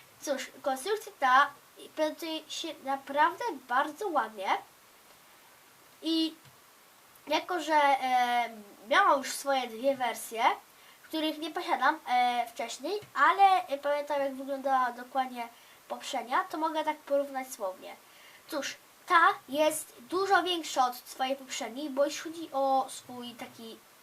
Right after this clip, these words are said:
jakby obrys, e, dołu, to jest mniej więcej taka sama, ale ta właśnie nadbudówka jest dużo większa niż w tym poprzednim, bo tutaj mamy cały ten jakby kadłub taki,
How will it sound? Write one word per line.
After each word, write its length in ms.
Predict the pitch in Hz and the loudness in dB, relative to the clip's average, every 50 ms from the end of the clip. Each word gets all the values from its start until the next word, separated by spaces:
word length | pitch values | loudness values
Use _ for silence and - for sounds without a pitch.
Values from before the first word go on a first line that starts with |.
| - - _ - | -20 -20 _ -12
jakby 480 | 226 220 214 214 220 233 226 220 208 - - - | -12 -12 -12 -10 -8 -6 -6 -6 -6 -8 2 4
obrys, 580 | 311 440 349 - 233 233 294 - - - - - - - - - - - - - - - - - | 4 4 4 2 2 2 2 2 2 -4 -10 -14 -20 -20 -20 -20 -20 -20 -20 -20 -20 -20 -18 -14
e, 200 | - 233 233 226 | -12 -8 -8 -8
dołu, 460 | 226 226 285 269 262 247 262 320 403 571 - - - | 0 4 4 4 4 4 2 2 0 0 0 -4 -2
to 140 | - 392 415 | 2 2 2
jest 220 | 415 440 427 - | 2 2 -2 -2
mniej 120 | 403 392 403 | -2 0 0
więcej 260 | 427 403 - 392 392 | 0 0 2 0 0
taka 120 | 392 392 | 0 0
sama, 380 | 370 - - 320 254 220 208 - - | -8 -2 0 0 0 0 -4 -6 -4
ale 220 | 233 233 240 240 233 - - | -4 -4 -4 -4 -12 -14 -4
ta 200 | - 285 269 247 | -2 0 0 0
właśnie 240 | 247 262 269 - 277 | 0 -4 -4 -2 -4
nadbudówka 840 | 262 254 240 226 233 233 220 320 392 392 - - - 226 233 294 - - - - - - - | -4 -4 -4 -8 -14 -6 -2 -2 -2 -2 -4 -2 2 6 6 6 4 2 -10 -20 -20 -18 -6
jest 240 | 262 277 277 262 262 | 0 0 0 0 0
dużo 300 | 285 339 359 339 349 320 | -4 -4 0 0 0 0
większa 280 | 330 320 320 277 - 247 | 0 -2 -4 -6 -8 -8
niż 120 | 240 - | -10 -12
w 40 | - | -12
tym 100 | - 240 | -14 -18
poprzednim, 640 | - - 247 - - 254 220 208 214 233 277 330 359 - - - - - | -18 -18 -14 -12 -10 -8 -8 -10 -8 -6 -8 -8 -8 -10 -20 -20 -20 -12
bo 120 | 233 240 | -10 -10
tutaj 440 | 247 - 359 330 302 285 262 277 302 - - - - | -8 -6 -8 -6 0 4 4 4 4 2 -8 -18 -10
mamy 340 | 240 254 277 285 285 294 294 - - | 2 2 4 4 4 0 -4 -4 -8
cały 460 | - - - 349 330 339 359 359 320 | -8 2 6 8 8 8 6 4 -2
ten 180 | - 349 311 | -4 -6 -4
jakby 320 | 311 311 302 277 277 302 294 | -2 -2 -2 -2 -4 -8 -8
kadłub 480 | - - 359 311 294 247 240 220 - | 0 6 6 6 6 6 -2 -12 -8
taki, 440 | - 208 208 - - 226 262 320 330 | -6 -6 -6 -6 -8 -4 -4 -4 -4